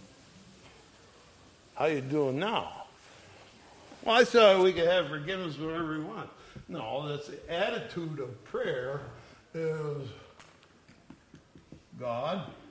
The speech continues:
forgive me as much as I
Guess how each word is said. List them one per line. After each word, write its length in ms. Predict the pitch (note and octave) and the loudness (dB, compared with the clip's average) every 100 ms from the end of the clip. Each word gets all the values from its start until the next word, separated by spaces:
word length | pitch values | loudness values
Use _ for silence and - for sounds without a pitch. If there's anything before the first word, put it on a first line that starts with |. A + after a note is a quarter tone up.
| - - - - - - - | -18 -18 -18 -20 -20 -20 -16
forgive 540 | C#3 B2 E3 E3 C#3 | -12 -8 -8 -6 -6
me 760 | D3 D3+ C#3 C3+ D3+ G3 G#3 - - - - - - - - - | -4 -4 -4 -4 -4 -4 -4 -8 -18 -20 -18 -20 -20 -20 -18 -2
as 800 | G#3+ B3 F3 D3+ F3 A#3 F#3 B2 C#3+ | 0 2 2 4 2 0 -4 -6 -6
much 480 | D3+ D3+ - - - | -4 -4 -6 -14 -12
as 540 | C#3+ C#3+ C#3+ D3 C3 G#2 - - | -8 -6 -4 -4 -4 -8 -16 -10
I 540 | C#3 C#3 C#3 C#3+ D3 | -6 -4 -2 -2 -4